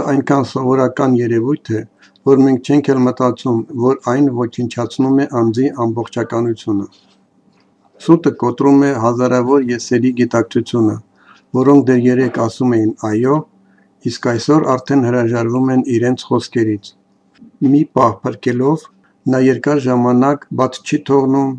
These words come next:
իրեն վաճառված գիտակցությունը։ Իսկ ի՞նչ է ճիշտը։ Ճիշտը մեր հզոր անզուգական զենքն է։ Ճիշտը ցեմենտի պես ամրացնում է մեր մտքերն ու գործողությունները։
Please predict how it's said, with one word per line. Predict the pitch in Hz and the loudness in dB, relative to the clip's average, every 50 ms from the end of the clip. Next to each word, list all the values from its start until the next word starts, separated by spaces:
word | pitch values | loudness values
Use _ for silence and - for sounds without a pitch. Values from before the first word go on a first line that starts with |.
| - | -4
իրեն | - 123 117 123 131 139 131 | -2 0 2 2 2 2 0
վաճառված | 123 120 113 110 - 120 113 110 110 120 127 123 | 0 0 -2 -2 -2 -2 -2 0 0 0 -2 -2
գիտակցությունը։ | 123 120 120 117 - 117 107 - - 117 110 - - 117 110 104 104 - 107 - _ _ _ _ _ _ _ _ _ _ _ _ _ _ _ _ _ - | -2 -4 -4 -2 -2 -4 -4 -4 -4 -8 -6 -4 -2 0 0 0 0 -4 -8 -16 _ _ _ _ _ _ _ _ _ _ _ _ _ _ _ _ _ -4
Իսկ | 131 120 - - - | -4 -4 -2 2 4
ի՞նչ | 156 160 156 | 6 6 6
է | - 151 147 | 4 2 0
ճիշտը։ | 147 - 139 120 107 - - 117 113 107 107 - _ _ _ _ _ _ _ _ _ - | 0 0 -4 -4 -4 -6 -8 -10 -10 -10 -12 -16 _ _ _ _ _ _ _ _ _ 0
Ճիշտը | - 160 156 - - 147 131 | 0 0 0 0 0 0 0
մեր | 127 123 117 113 | 2 0 0 0
հզոր | 120 127 117 135 151 147 131 104 _ - | -2 -2 2 2 2 2 2 -2 _ -4
անզուգական | 127 127 123 117 123 120 - 127 131 123 - 143 147 143 | -2 -2 -2 -2 -4 -4 -2 -2 -2 0 0 2 2 2
զենքն | 123 113 120 117 113 107 - - 113 110 | 0 0 -2 -2 -2 -2 -4 -6 -8 -8
է։ | 107 107 - _ _ _ _ _ _ _ _ _ _ - | -8 -10 -16 _ _ _ _ _ _ _ _ _ _ -2
Ճիշտը | - 160 160 - - 143 131 123 117 113 | 0 0 0 0 -2 -4 -4 -4 -6 -10
ցեմենտի | - - - 135 135 139 139 127 123 131 127 - | -10 -4 0 2 2 2 2 0 0 -2 -4 -2
պես | - 139 135 127 117 - - | -2 -2 -2 -2 -2 -6 -6
ամրացնում | - 123 120 123 120 117 110 - - 131 135 127 127 | -4 -2 0 0 0 -2 -2 -4 -4 -2 0 0 0
է | 120 113 - _ - | 0 -2 -4 _ -4
մեր | - 127 139 143 123 113 | 0 2 2 2 2 0
մտքերն | 113 113 110 - - - 143 151 151 151 147 | 0 -4 -4 -4 -2 0 0 2 4 2 2
ու | 147 143 143 - - | 2 2 0 -2 -6
գործողությունները։ | 160 127 120 120 - 123 117 113 120 120 - - 123 123 117 113 110 107 104 | -8 -6 -6 -4 -4 -4 -2 -2 -4 -4 -4 -6 -4 -4 -2 -2 -4 -4 -6